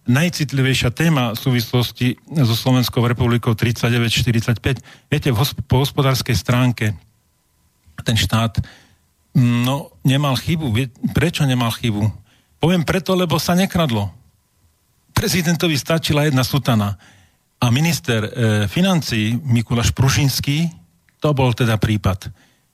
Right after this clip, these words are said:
Chodieval starou Pragovkou do Bešeňovej pri Mikuláši, tam býval, tam mal ten kašteľ. V sobotu a v nedeľu naspäť. A v Bratislave tedy, okolo Bratislavy boli financi,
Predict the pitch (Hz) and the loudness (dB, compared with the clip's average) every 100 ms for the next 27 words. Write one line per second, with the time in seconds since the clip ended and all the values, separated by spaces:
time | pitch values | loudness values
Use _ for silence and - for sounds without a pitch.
0 | _ - 147 160 139 120 - 147 139 131 | _ -2 0 0 0 -2 -2 0 0 0
1 | 131 127 135 120 139 143 - 131 104 113 | 0 2 0 2 0 0 -2 -2 2 2
2 | 110 107 110 - - - 107 123 131 120 | 2 -2 -8 -12 -18 -14 -2 0 2 2
3 | 120 123 156 180 - 117 110 107 110 - | 2 0 0 -2 -2 0 2 0 0 0
4 | 123 127 131 113 104 110 110 151 - 110 | 2 2 0 0 2 2 2 0 2 2
5 | 107 113 107 113 - 139 147 - - - | 2 2 0 2 0 2 0 -2 -16 -20
6 | - _ _ _ _ _ - 202 185 165 | -20 _ _ _ _ _ -2 0 0 0
7 | 180 214 156 139 131 131 120 117 - 113 | -4 -2 2 2 2 2 2 0 -2 -4
8 | - - - - _ _ - 113 107 156 | -4 -6 -8 -10 _ _ -4 0 2 2
9 | 170 - 160 139 127 117 120 117 - - | -2 -2 0 0 0 -2 0 -2 -6 -4
10 | 127 147 113 117 131 131 - 117 110 101 | 0 2 0 0 -2 -2 0 0 2 0
11 | 107 104 101 131 131 131 - 135 | 0 -2 -2 0 2 2 0 -2